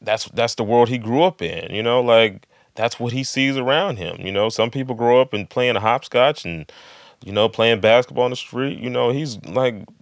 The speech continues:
these guys are seeing guns at age nine in elementary school and hopping off the porch at fourteen and going into jail. And, and by, by the time they're twenty-two, twenty-three, like, "Yo, I gotta make a change." But, you know, they have a whole life history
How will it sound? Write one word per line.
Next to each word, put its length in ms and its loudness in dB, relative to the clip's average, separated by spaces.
these 180 -8
guys 280 6
are 60 -6
seeing 360 -4
guns 380 2
at 120 4
age 280 2
nine 380 0
in 60 0
elementary 480 0
school 320 -4
and 60 -2
hopping 300 2
off 160 4
the 60 -18
porch 340 -2
at 80 -6
fourteen 800 -4
and 120 -10
going 380 2
into 60 -2
jail. 480 6
And, 180 -2
and 380 -6
by, 240 6
by 160 4
the 80 0
time 260 4
they're 100 0
twenty-two, 500 -2
twenty-three, 460 -2
like, 180 2
"Yo, 160 4
I 100 8
gotta 240 2
make 300 -2
a 40 -20
change." 560 0
But, 300 2
you 140 -10
know, 280 2
they 160 2
have 180 4
a 80 -2
whole 240 0
life 440 2
history 640 -8